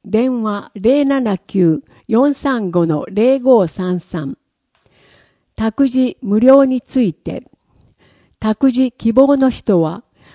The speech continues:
ファミリーサポートに入会し、同意書の提出をお願いします。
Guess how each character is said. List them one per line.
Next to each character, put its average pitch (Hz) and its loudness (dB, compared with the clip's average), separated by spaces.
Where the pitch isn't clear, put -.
フ - -6
ァ 247 -2
ミ 285 2
リ 277 0
ー - -2
サ 247 -4
ポ 269 4
ー 220 0
ト 180 -2
に 170 -4
入 208 -2
会 208 -8
し、 - -12
同 226 4
意 269 0
書 269 -2
の 247 0
提 262 0
出 - -2
を 214 4
お 196 -2
願 214 -6
い 202 -4
し - -12
ま 165 -6
す。 - -20